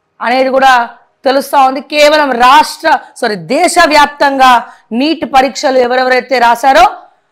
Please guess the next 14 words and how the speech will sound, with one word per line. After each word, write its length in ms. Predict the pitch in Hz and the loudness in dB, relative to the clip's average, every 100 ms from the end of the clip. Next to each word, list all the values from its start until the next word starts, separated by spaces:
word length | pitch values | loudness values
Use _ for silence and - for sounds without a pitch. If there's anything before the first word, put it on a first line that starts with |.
| _ 220 | _ -8
అన్ని 360 | 226 277 311 | -2 0 0
రాష్ట్రాలలో 680 | 247 269 285 - 285 277 269 | 2 2 0 0 2 2 2
కూడా 200 | 269 254 | 2 2
నీట్ 240 | 247 240 | 0 -6
క్యాన్సిల్ 420 | 262 240 226 226 240 | -4 -2 -2 0 -2
అవుతోంది. 420 | 226 233 233 294 | -2 -4 -6 -8
So 280 | - 247 220 | -4 -4 -4
త్వరలో 640 | - - 240 277 302 330 - _ _ _ _ - | -10 -2 0 2 2 0 -4 _ _ _ _ -10
మళ్ళీ 340 | 214 247 254 - _ - | -4 -2 -4 -10 _ -8
కొత్త 240 | 247 269 | -4 -2
డేట్ 240 | 254 254 247 | 0 0 -2
ఒకటి 540 | 240 226 262 202 - _ _ _ | -4 -4 -4 -6 -10 _ _ _
రిలీజ్ 300 | 214 247 254 | -6 -4 0
అవ్వబోతుంది. 880 | 233 226 220 226 226 208 202 196 - | 2 2 0 -4 -6 -6 -4 -6 -8